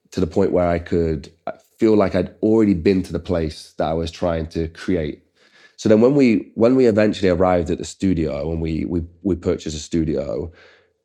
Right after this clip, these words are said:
it felt so normal. There was no celebration, there was no investment in the high, because it, for five years we'd spoke about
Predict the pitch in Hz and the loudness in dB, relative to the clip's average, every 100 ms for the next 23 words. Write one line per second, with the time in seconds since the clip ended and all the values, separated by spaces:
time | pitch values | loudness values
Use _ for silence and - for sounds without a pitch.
0 | _ _ _ _ 101 95 - 120 104 95 | _ _ _ _ 2 2 0 4 4 4
1 | - - - - 123 120 117 110 - 107 | -2 -10 -2 2 6 6 4 0 -2 0
2 | 110 113 107 90 64 64 87 - _ _ | 2 4 4 2 -2 -4 -6 -12 _ _
3 | _ _ _ 98 104 113 123 117 - 107 | _ _ _ 0 2 4 2 2 0 2
4 | 92 95 90 - 85 87 90 101 95 87 | 2 0 -2 -4 -2 -2 0 2 2 0
5 | 90 - 90 - 87 80 87 80 73 71 | -2 -2 -4 -2 -4 -4 -4 -4 -8 -8
6 | 85 85 95 90 82 - _ _ _ _ | -8 -4 -2 -2 -4 -12 _ _ _ _
7 | - 87 - _ _ 101 - 120 101 92 | -2 -2 -2 _ _ -4 0 2 2 0
8 | 95 87 85 87 82 - 95 92 87 85 | 0 0 -2 -4 -4 -2 -2 -2 -4 -4
9 | 78 78 - | -4 -4 -8